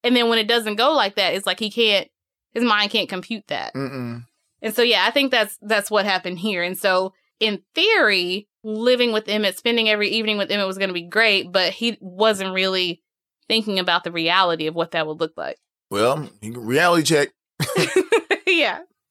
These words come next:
Speaker 1: So we know that Brian had to go down to the station with that police officer. So the next scene, we see Michael and Brian together leaving the station. And Brian is very upset. He is livid, like, barely holding the lid on it, you can tell.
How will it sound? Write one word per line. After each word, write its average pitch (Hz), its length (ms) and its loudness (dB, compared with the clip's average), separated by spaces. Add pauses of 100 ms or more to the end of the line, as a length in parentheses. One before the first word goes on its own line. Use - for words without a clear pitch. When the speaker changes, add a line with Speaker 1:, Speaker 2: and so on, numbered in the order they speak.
(180)
Speaker 1:
So 285 240 2
we 320 220 2
know 311 220 4
that 262 180 0
Brian 240 320 2
had 226 180 -2
to 233 60 -10
go 226 120 2
down 208 260 2
to 208 100 -2
the 196 80 -8
station 196 400 0
with 185 100 -2
that 180 160 2
police 196 300 0
officer. 180 440 0
So 196 140 -6
the 202 140 -4
next 233 260 -2
scene, 190 200 0
we 196 100 -4
see 190 460 -6
Michael 196 360 0
and 190 200 2
Brian 180 460 0
together 180 580 2
leaving 190 720 0
the 170 360 -6
station. 170 400 -2
And 196 180 -2
Brian 247 360 2
is 180 180 -2
very 190 720 0
upset. 160 420 -6
He 220 140 -6
is 185 120 -4
livid, 208 400 2
like, 180 280 0
barely 220 420 2
holding 196 400 0
the 180 120 -2
lid 175 260 -2
on 160 180 -2
it, 151 60 -6
you 160 160 -8
can 170 140 -10
tell. 170 340 0